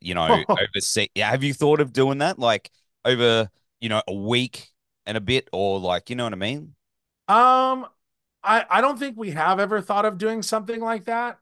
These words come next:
Speaker 2: but, I mean, it could be cool, you know what I'm saying? But a-, at the same time, like, the, the discography is so vast and there's so
Speaker 1: Mm.
Speaker 2: many different, like, vibes through everything, you know, that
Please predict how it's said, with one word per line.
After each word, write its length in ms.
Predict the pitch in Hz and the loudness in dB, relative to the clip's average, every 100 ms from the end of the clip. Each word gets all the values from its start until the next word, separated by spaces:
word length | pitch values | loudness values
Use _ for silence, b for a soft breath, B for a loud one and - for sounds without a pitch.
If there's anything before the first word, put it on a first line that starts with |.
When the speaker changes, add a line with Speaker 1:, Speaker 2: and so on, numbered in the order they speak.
| _ | _
Speaker 2:
but, 400 | 139 196 202 202 | 0 4 4 2
I 100 | - | -2
mean, 180 | 190 208 | -2 0
it 120 | 196 | -4
could 220 | - 220 311 | -2 -2 0
be 100 | 240 | -4
cool, 380 | - 135 165 185 | -4 -4 -2 -2
you 140 | 180 | -2
know 100 | 175 | 0
what 100 | 165 | -2
I'm 80 | 165 | -2
saying? 480 | - 170 190 208 185 135 | -6 -4 -4 -4 -10 0
But 320 | 175 165 - _ | 2 2 0 _
a-, 220 | 165 165 | -2 0
at 120 | 180 | -2
the 80 | 190 | -2
same 300 | 175 202 190 | -4 -4 -4
time, 360 | 170 170 180 165 | -2 2 2 2
like, 340 | 160 143 - _ _ _ _ _ _ _ _ _ _ _ _ - | -2 -4 -10 _ _ _ _ _ _ _ _ _ _ _ _ -14
the, 640 | 170 165 160 180 165 151 _ _ _ _ _ _ _ _ _ | -14 -6 0 2 2 -2 _ _ _ _ _ _ _ _ _
the 140 | 160 170 | -6 -2
discography 720 | 185 175 196 190 202 185 202 | 0 0 2 2 2 -4 -4
is 140 | 190 151 | -2 0
so 280 | - 180 165 | 0 -2 -2
vast 480 | 139 143 156 147 | -4 -2 -2 -2
and 120 | 165 151 | -8 -10
there's 200 | 147 - | -6 -4
so 240 | - 170 | 0 0
Speaker 1:
Mm. 0 | |
Speaker 2:
many 200 | 170 170 | 0 -4
different, 540 | 139 160 156 160 151 - | -4 -6 -2 -4 -4 -4
like, 200 | 143 120 | -4 -4
vibes 640 | 110 131 139 139 127 117 - | -2 2 2 2 0 -6 -8
through 200 | 143 127 | -6 -6
everything, 460 | 120 120 139 120 | -4 -8 -8 -10
you 100 | 120 | -8
know, 240 | 127 123 127 | -2 0 0
that 260 | 156 - | -2 -4